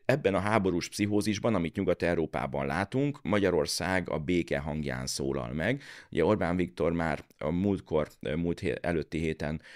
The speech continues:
a Fidesz európai parlamenti kampányítóján is ugye azzal a, ö, mondattal kezdte, hogy csak a béke, illetve azt is láthattuk, hogy a, a, a beszéde is e köré épült, hogy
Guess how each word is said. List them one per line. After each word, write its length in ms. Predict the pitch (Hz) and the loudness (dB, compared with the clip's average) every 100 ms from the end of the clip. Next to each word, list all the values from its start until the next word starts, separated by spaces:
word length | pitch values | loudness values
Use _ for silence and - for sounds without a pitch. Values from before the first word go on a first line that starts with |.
| - | -18
a 460 | - 73 78 73 - | -8 -4 -2 -4 -6
Fidesz 400 | - 85 76 - | -2 0 0 -2
európai 420 | 80 82 76 73 | 0 -2 0 -2
parlamenti 540 | - 73 71 69 71 | -2 -2 -2 -4 -4
kampányítóján 1000 | 73 82 78 76 76 73 69 76 67 76 | -4 -4 -4 -4 -4 -4 -4 -4 -4 -4
is 320 | 73 87 - - - | -2 -2 -4 -8 -10
ugye 180 | 73 | -6
azzal 260 | 69 76 69 | -4 -4 -6
a, 120 | 73 71 - | -6 -10 -6
ö, 160 | 76 78 71 - 50 | -4 -4 -8 -12 -8
mondattal 640 | 78 90 87 73 - 58 | -4 -2 0 -4 -6 -8
kezdte, 260 | 64 76 - | -4 -6 -4
hogy 80 | 69 | -6
csak 220 | - 76 | -6 -6
a 80 | 64 | -6
béke, 560 | 62 85 95 135 143 143 - - - - | 0 0 0 0 -2 -4 -16 -18 -18 -8
illetve 460 | 87 92 90 90 | 0 0 0 0
azt 160 | 80 - | 0 -2
is 120 | - | -6
láthattuk, 600 | - 87 - 95 107 98 - | -4 -4 -2 -4 -4 -6 -8
hogy 180 | - 73 | -8 -2
a, 100 | 80 80 78 | 0 -2 -4
a, 260 | - 78 78 | -8 -6 -6
a 120 | - | -6
beszéde 520 | 82 95 92 87 73 73 | 0 0 2 0 2 0
is 200 | 71 - | 0 -2
e 100 | 85 | -4
köré 260 | 87 71 | -2 -2
épült, 460 | 69 95 - 127 117 | 0 0 0 -2 0
hogy 220 | 95 82 | 0 -2